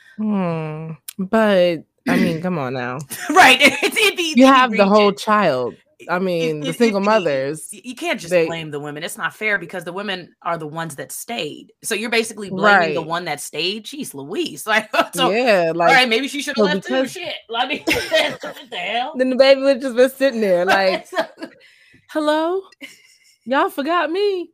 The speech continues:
Speaker 1: Like, damn, like,
Speaker 2: At
Speaker 1: I
Speaker 2: least be
Speaker 1: mean
Speaker 2: thankful. The woman tried to do what she could.
Speaker 1: Exactly.
Speaker 2: <clears throat>
Speaker 1: And those are the things that pe-, I don't, I don't, I don't think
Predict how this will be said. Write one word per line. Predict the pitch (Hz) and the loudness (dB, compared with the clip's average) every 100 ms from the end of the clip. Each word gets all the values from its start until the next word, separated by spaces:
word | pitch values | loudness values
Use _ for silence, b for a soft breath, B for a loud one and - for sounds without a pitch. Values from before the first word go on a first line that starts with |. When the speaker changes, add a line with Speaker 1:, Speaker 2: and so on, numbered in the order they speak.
| _ _ | _ _
Speaker 1:
Like, | - 233 226 226 226 | -4 -2 -2 -4 -4
damn, | 294 381 320 214 220 | -4 -4 -8 -8 -6
like, | 220 214 202 | -6 -6 -8
Speaker 2:
At | 262 | -6
Speaker 1:
I | 330 | -4
Speaker 2:
least | 262 | -4
be | 254 247 | -6 -6
Speaker 1:
mean | 240 | -6
Speaker 2:
thankful. | 254 320 - 175 | -6 -8 -14 -14
The | 175 | -12
woman | 214 285 226 | -12 -12 -14
tried | 220 226 | -12 -14
to | 185 | -14
do | 196 | -16
what | 185 170 | -16 -18
she | 135 | -20
could. | - 277 - | -20 -16 -6
Speaker 1:
Exactly. | 320 285 285 381 466 311 240 196 160 160 151 | -6 -4 -2 -2 -2 -6 -6 -6 -8 -8 -4
Speaker 2:
<clears throat> | |
Speaker 1:
And | 247 277 | -4 -2
those | 285 330 294 | -4 -6 -8
are | |
the | 277 | -12
things | 254 285 294 - | -10 -8 -10 -10
that | 247 247 | -12 -12
pe-, | - 262 | -14 -12
I | 214 | -8
don't, | - - _ | -8 -10 _
I | - | -14
don't, | 262 247 | -12 -14
I | - | -14
don't | 240 233 | -14 -14
think | 233 226 | -12 -14